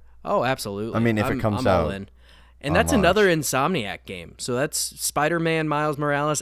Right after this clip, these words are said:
Speaker 1: and Ratchet and Clank from Insomniac.
Speaker 2: Yeah, and, and the cool thing about Ratchet and Clank was, I mean,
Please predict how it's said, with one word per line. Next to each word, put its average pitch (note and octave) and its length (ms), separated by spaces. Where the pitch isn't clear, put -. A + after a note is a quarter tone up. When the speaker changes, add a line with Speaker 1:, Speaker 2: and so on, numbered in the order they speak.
Speaker 1:
and D3 220
Ratchet B2+ 280
and A#2 120
Clank C3 240
from G#2+ 200
Insomniac. G2+ 680
Speaker 2:
Yeah, C3+ 380
and, C#3 200
and C#3+ 220
the C3+ 80
cool F#3+ 240
thing F#3 260
about B2 280
Ratchet G2+ 380
and F2 100
Clank F#2+ 380
was, D#2+ 460
I F#2+ 80
mean, G2+ 300